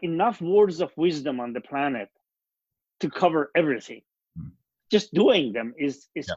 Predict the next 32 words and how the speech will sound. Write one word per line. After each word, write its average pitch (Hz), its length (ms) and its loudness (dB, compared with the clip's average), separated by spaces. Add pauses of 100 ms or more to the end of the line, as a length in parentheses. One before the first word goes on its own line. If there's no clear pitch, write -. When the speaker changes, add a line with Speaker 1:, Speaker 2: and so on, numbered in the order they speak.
Speaker 1:
hard. 95 300 -4 (200)
Speaker 2:
Well, 123 220 4
ooh, 131 200 8
let's 113 180 4
get 127 160 4
into 107 160 4
that. 110 340 4 (200)
So 101 340 2
going 113 240 2
back 110 160 6
to 110 80 0
that 98 160 4
question, 107 580 2 (360)
what 113 300 4
are 107 100 8
the 98 120 4
things 104 360 2
that 95 200 0
can't - 500 0
be 90 320 0
transferred 95 760 2
with 90 240 -2
using 98 360 0
your 92 100 2
technology? 95 760 -2 (400)
What 110 260 4
is 107 160 2
the 95 140 2
relationship? 95 800 2 (380)
Can 117 260 2
we 104 120 4
teach - 440 -6